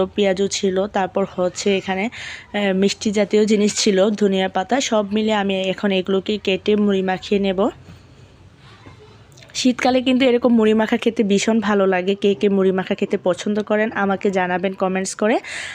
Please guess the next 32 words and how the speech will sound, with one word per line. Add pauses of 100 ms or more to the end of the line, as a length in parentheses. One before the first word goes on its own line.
(120)
আর
যে
সকল
আপুরা
আমাকে
সাপোর্ট
করবেন
অবশ্যই,
আহ,
নতুন
বন্ধু
হয়ে
যাবেন,
কমিউনিটিতে
এসে
একটা
কমেন্টস
করবেন,
তাহলে
কিন্তু
দেখা
গেছে
আমিও
আপনাদের (460)
ভিডিওতে
চলে
যাব
খুব
সুন্দরভাবে,
আপনাদের
বন্ধু
হব,